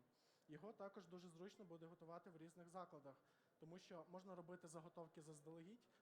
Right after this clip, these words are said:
та премікси, тим самим пришвидшити процес приготування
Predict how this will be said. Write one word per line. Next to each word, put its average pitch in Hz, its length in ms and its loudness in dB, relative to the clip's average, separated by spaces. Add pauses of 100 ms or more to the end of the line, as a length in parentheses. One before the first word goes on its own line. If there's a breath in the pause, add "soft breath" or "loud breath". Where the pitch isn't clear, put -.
та 175 100 4
премікси, 160 600 2 (240 loud breath)
тим 180 160 0
самим 202 320 4
пришвидшити 170 540 -2
процес 175 320 0
приготування 175 760 4